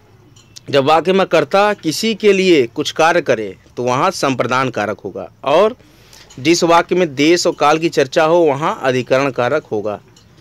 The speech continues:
मतलब कि आधार या आश्रय, संज्ञा सर्वनाम के जिस रूप से क्रिया के आधार का बोध होता है उसे अधिकरण कारक कहते हैं। और कारक के बारे में जानते हैं, कारक क्या होता है?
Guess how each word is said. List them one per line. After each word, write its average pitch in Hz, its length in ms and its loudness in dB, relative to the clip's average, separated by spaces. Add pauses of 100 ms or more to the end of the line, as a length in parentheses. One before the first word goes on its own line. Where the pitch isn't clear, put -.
(320)
मतलब 139 300 0
कि 208 180 -2
आधार 156 480 0
या 160 160 4
आश्रय, 123 500 0 (260)
संज्ञा 139 380 2
सर्वनाम 151 420 0
के 165 80 0
जिस 143 220 -4
रूप 156 160 -2
से 185 160 -2
क्रिया 147 360 0
के 160 120 0
आधार 135 320 0
का 131 120 0
बोध 113 180 -2
होता 107 200 -4
है 110 60 0
उसे 165 300 -2 (460)
अधिकरण 135 500 0
कारक 127 300 -2 (220)
कहते 104 280 -12
हैं। - 320 -20
और 196 360 2 (680)
कारक 156 240 0
के 185 100 2
बारे 175 200 4
में 175 80 0
जानते 170 320 0
हैं, 180 300 -8
कारक 151 320 0
क्या 180 160 2
होता 175 300 2
है? 190 160 -4